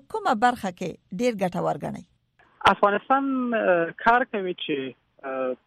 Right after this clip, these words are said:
Speaker 2: مرکزي آسیا او، آه، جنوبي آسیا له یو بل سره وصل کړي.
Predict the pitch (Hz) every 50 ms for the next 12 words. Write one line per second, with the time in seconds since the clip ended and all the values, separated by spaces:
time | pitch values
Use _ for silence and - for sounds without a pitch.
0 | _ _ 151 143 143 143 139 - - 147 139 131 139 190 202 202 190 175 170 -
1 | - 147 143 139 135 131 135 147 160 170 _ _ - 147 139 139 139 135 135 131
2 | 131 135 _ _ - - 139 135 131 131 131 - _ _ _ _ _ - - -
3 | _ _ _ - 156 151 147 151 147 160 190 190 175 165 - - 170 151 143 151
4 | 156 156 143 - - - - 156 143 143 147 151 139 - 143 135 - _ - 139